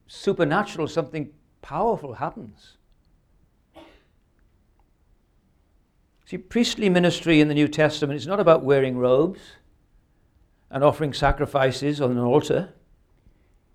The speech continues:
It's not bells and smells. It's proclaiming Christ. That's priestly ministry.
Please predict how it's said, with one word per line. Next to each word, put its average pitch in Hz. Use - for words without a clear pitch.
It's 151
not 175
bells 139
and 123
smells. 143
It's 151
proclaiming 170
Christ. 226
That's -
priestly 147
ministry. 120